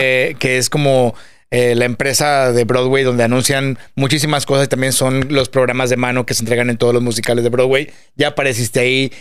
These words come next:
Speaker 2: ya han salido videos tuyos ahí, ya han hablado de ti, has, has can-, has con-, tocado y cantado en el Lincoln Center.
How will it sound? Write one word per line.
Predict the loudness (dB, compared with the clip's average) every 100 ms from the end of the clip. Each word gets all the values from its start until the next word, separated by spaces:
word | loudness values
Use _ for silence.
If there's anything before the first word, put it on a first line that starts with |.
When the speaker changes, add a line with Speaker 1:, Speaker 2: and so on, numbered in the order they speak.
| -16
Speaker 2:
ya | -2 0 0
han | 0
salido | 2 2
videos | 2 0 0
tuyos | 0 2 2
ahí, | 2 2 0 -6 -10
ya | -2 0
han | 0
hablado | 2 2 4 2
de | 2
ti, | 0 0 2 0 -6 -20 _ _ -8
has, | -8 -4 -2
has | -2 0
can-, | -2 -2
has | -2 -2 0
con-, | -2 -2
tocado | -2 0 0
y | 0
cantado | -2 -2 2 2
en | 2
el | 2
Lincoln | 0 0 0 0
Center. | 0 -2 -2 0 -2